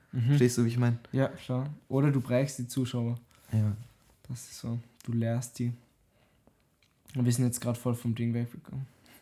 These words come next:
Speaker 2: Ja, Mann.
Speaker 1: Vom Thema, ich weiß nicht,
Speaker 2: <laughs> Ist echt so.
Speaker 1: ähm, wie lang haben wir jetzt schon? Weil jetzt wird's schon wieder arg lang, oder?
Speaker 2: Ja.
Speaker 1: Wir können auch das Thema einfach auf nächstes Mal nochmal verschieben, dann
Speaker 2: Ja.
Speaker 1: haben wir direkt ein Ding, weil ich hätte schon noch ein paar Sachen, die,
Speaker 2: Okay.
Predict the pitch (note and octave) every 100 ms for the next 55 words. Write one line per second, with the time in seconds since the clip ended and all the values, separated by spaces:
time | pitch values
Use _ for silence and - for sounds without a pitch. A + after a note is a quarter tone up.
0 | - G#2+ G#2 G#2 A2+ - - B2 A2 C3+
1 | C3+ C3 C3 C#3 C#3+ C3+ - A#2 A#2+ -
2 | G#2+ B2 B2+ B2+ A#2+ - - B2+ B2+ B2+
3 | B2 C3 C#3 C3+ - C3+ C#3 - - -
4 | _ _ _ _ _ _ _ _ _ A2+
5 | A#2 A2+ A#2+ A#2 - A#2+ A2 F2+ A2 A#2
6 | A#2 A#2 C3+ C3 - - A#2+ A#2 A#2 -
7 | - - A#2+ - A#2 B2+ C3 D3+ D3 C#3+
8 | - C#3+ B2+ C3 - C3 B2 C#3 D3 -
9 | D#3 D#3 D#3 D3+ D3+ - _ - - -
10 | C3+ D3 B2+ A#2 A#2 A#2 B2+ B2 B2 B2+
11 | A#2+ - - A#2+ C3 C3+ C3 B2+ - A#2+
12 | C#3+ C3 A#2+ C3 C3+ A2+ B2+ A#2 B2 B2+
13 | A#2 A#2+ A#2